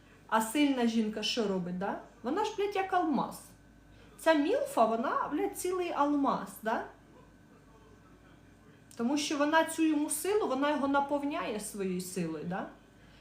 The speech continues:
Вона його примножує. Вона примножує, да? Такі, знаєте, дві зірки поруч, да? І кожна зірка світить своїм світлом, да?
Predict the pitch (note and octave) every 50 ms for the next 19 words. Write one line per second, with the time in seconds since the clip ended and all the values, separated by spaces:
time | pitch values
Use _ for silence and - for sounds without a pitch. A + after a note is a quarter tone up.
0 | - - G3+ A3+ B3 C#4 D4 D4+ D#4 D4+ D4+ D4+ D#4 - - - C4+ C#4 D4 C#4+
1 | C#4 C#4 C#4 C#4 C#4+ E4 F#4 D#4 A#3+ A#3 A3 F3+ - - - - - - - -
2 | - - - - - - - - - - - - - - - - - G#3 A3+ B3+
3 | C4 B3 - C4+ B3+ A#3+ A#3+ B3+ D4 E4 E4 - - G3 F3 E3+ F#3 A3+ B3+ D4+
4 | B3+ - - - - - - - - - - - - - - - - - - -
5 | - - A#3 A#3 A3 C4 A#3 A#3+ D4+ F4 G#4 G4+ - C4 G#3 F#3+ G#3+ B3+ C#4+ C4+
6 | A#3 A#3+ C4 B3 A3+ - - G#3 F#3 - - F#3+ F3+ F3 E3 E3 E3+ - - -
7 | - - - - - - - - G#3+ G#3+ G3 - - - - - - - - -
8 | - - - - - - A#3 - - C#4 E4 G4 G4+ F#4+ F4+ E4+ C4+ C#4 D#4 F4+
9 | G4 - - F4 E4 - - - C#4 C#4+ C#4+ E4+ D#4+ - - - D#4 E4 D#4+ D#4+
10 | D4 - - - C4 B3 A3 - - G3 F#3 F#3 F#3 G3 G#3 A3 - -